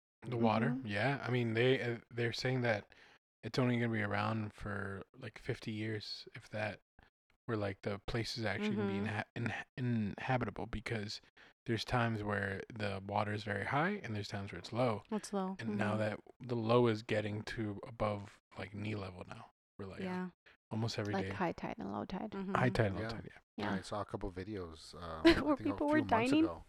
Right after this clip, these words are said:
Speaker 4: Yeah, they were all just, like, walking in, you know, knee-high water.
Speaker 1: Yep.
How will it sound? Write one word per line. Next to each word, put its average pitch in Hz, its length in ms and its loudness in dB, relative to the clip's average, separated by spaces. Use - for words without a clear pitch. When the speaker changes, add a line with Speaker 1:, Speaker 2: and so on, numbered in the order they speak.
Speaker 4:
Yeah, 110 240 -4
they 90 120 -4
were 92 120 2
all 98 160 4
just, 92 300 -8
like, 90 180 -8
walking 92 400 0
in, 85 240 -8
you 92 80 -10
know, 85 100 -6
knee-high 98 400 -4
water. 85 560 -6
Speaker 1:
Yep. 104 240 -2